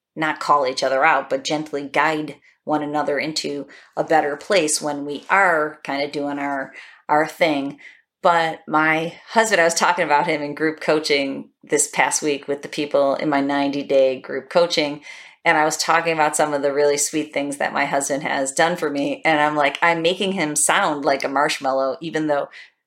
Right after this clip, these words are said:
most people are terrified of him because he's an eight. He's a personality type eight. He's totally direct. He can hardcore stare you in the eyes until you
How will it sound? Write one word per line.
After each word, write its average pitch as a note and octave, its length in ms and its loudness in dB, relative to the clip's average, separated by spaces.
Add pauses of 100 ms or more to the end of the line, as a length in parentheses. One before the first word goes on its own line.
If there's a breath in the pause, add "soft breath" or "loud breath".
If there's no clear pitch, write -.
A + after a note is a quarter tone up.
most G3 380 0
people D#3 220 0
are C#3+ 100 2
terrified C#3+ 580 2
of C#3 140 -4
him C#3 160 -6
because C#3+ 440 0
he's D#3+ 180 0
an D#3 120 0
eight. D3 220 2
He's D3 180 -4
a C#3+ 40 -4
personality D3 640 0
type - 340 -2
eight. E3+ 220 0
He's - 160 -10
totally E3 500 2
direct. C#3+ 420 0 (220 loud breath)
He E3 120 -4
can D#3+ 120 0
hardcore D#3 760 0
stare D#3 420 2
you D#3 180 0
in D3 100 -4
the D3 120 -4
eyes C#3 300 2
until D3 360 -2
you C3+ 380 -8